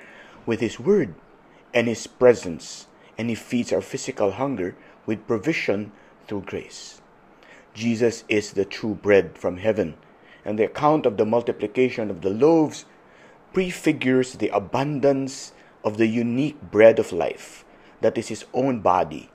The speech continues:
at the Eucharist. And like the crowds that follow Jesus, we are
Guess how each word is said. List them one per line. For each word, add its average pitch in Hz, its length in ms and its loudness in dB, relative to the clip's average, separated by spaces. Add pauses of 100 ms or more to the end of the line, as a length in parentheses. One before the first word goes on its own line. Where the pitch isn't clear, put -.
at 95 140 -4
the 95 60 -4
Eucharist. 73 680 -10 (960)
And 131 160 0
like 196 240 -2
the 175 80 0
crowds 135 640 0
that 113 160 -2
follow 107 340 0
Jesus, - 720 -14 (520)
we 120 180 0
are 120 420 2